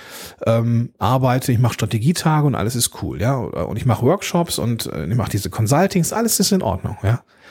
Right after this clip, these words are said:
Aber eigentlich müsste ich und will ich viel mehr machen, ja, viel mehr Akquise für die Agentur. Ich würde gerne noch viel coolere Podcast-Episoden rausbringen. Ich habe auch Spaß, auf mal wieder so einen Aktionstag zu machen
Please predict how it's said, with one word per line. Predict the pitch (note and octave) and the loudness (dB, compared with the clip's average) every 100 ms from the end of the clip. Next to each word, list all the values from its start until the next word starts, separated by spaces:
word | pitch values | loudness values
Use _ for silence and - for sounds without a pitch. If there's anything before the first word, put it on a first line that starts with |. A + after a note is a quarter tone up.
| - - - - - - - _ - _ - | -20 -20 -20 -20 -20 -20 -20 _ -20 _ -8
Aber | - - - | -4 -4 -4
eigentlich | C#3 E3+ F3+ F3+ F3 F3+ | 0 2 4 4 2 4
müsste | D#3 F3 - | 2 2 0
ich | D3 D3 - - - | 0 0 -2 -8 -8
und | B2 G#2 | -4 0
will | C3 D#3+ | 2 0
ich | C3 - | -2 -2
viel | - C#3+ B2 | 2 4 4
mehr | G#2 D3+ F#3 | 6 4 4
machen, | A2 - G#2 - | 0 -6 -12 -4
ja, | A#2 B2 | -2 -2
viel | - - D#3+ | 0 2 4
mehr | C#3+ - | 2 0
Akquise | A#2 - B2 A2+ | -2 0 0 0
für | - | -4
die | G2+ F#2 | -4 -4
Agentur. | E2+ F#2+ F2+ D#3 D#3 E3+ _ | -6 -8 0 2 2 0 _
Ich | - - | -10 -10
würde | - | -4
gerne | G#2+ G#2 G#2 - - _ | -2 -2 -4 -8 -20 _
noch | A2 G#2+ | 0 0
viel | - A#2+ | 0 -2
coolere | - - E3 C3+ A#2 | -2 2 2 4 0
Podcast-Episoden | - G#3 - F3 - D#3+ C#3 C3+ C3+ B2+ | -2 -6 0 -2 0 0 2 4 2 2
rausbringen. | A#2+ B2 - A#2+ A#2+ - - - - - | 2 2 0 0 0 -2 -12 -20 -20 -12
Ich | - | -4
habe | G#3 D3+ | 0 2
auch | |
Spaß, | - - F#3+ G3 | 0 0 0 -2
auf | C#3+ - | -2 -4
mal | A2 - C3 C3 | -4 0 4 4
wieder | C#3 | 4
so | B2+ | 2
einen | |
Aktionstag | B2 - - A#3+ D4 - G2 G#2 | -2 0 2 2 0 -4 -4 -4
zu | - | -4
machen | F2 - - | -4 -6 -8